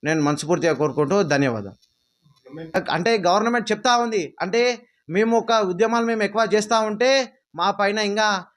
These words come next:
చేస్తాం, మీకు చెప్తాం, అది చెప్తాం, ఇది చేస్తాం అని చెప్పి మూసే ప్రయత్నం చేస్తుంది. కానీ ఈ రోజు దాకా కూడా విద్యార్థులకు స్కాలర్‌షిప్ మా-, మాత్రం ఇస్తలేదు. అంటే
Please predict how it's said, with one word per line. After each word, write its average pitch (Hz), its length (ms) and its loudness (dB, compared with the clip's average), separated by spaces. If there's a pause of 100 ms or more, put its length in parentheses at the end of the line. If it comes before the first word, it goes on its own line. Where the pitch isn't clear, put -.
(140)
చేస్తాం, 208 360 2
మీకు 202 220 -2
చెప్తాం, 202 380 0
అది 175 220 0
చెప్తాం, 202 320 0
ఇది 190 180 0
చేస్తాం 202 300 2
అని 175 140 0
చెప్పి 233 200 2 (400)
మూసే 226 380 4
ప్రయత్నం 220 460 2
చేస్తుంది. 214 300 -2
కానీ 220 280 0 (440)
ఈ 180 160 2
రోజు 220 320 6
దాకా 208 240 0
కూడా 202 200 -2 (240)
విద్యార్థులకు 185 760 -2 (100)
స్కాలర్‌షిప్ 175 640 -2
మా-, 147 140 -8 (100)
మాత్రం 170 400 0
ఇస్తలేదు. 143 360 -2 (320)
అంటే 175 200 2